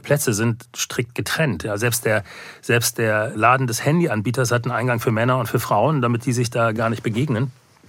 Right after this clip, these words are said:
Und das hat dann dazu geführt, dass ich diese Gespräche mit den Frauen, von denen ich dann viele gesprochen habe tatsächlich, aber die musste ich sehr umständlich über einen Videochat organisieren, wo dann auch immer sehr klar war, dass die nicht identifizierbar sein dürfen und so. Und da herrscht,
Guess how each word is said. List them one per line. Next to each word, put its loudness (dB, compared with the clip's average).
Und 6
das 6
hat 6
dann 6
dazu 2
geführt, 2
dass 6
ich 4
diese 2
Gespräche 2
mit 2
den 2
Frauen, 2
von 0
denen 4
ich 0
dann -6
viele 0
gesprochen -2
habe -4
tatsächlich, -2
aber 4
die 0
musste 2
ich -2
sehr 2
umständlich 0
über 2
einen 0
Videochat 0
organisieren, 2
wo 2
dann 0
auch -2
immer 2
sehr -2
klar 4
war, 6
dass -2
die -4
nicht -2
identifizierbar 0
sein 2
dürfen -2
und -4
so. 0
Und -4
da 4
herrscht, 0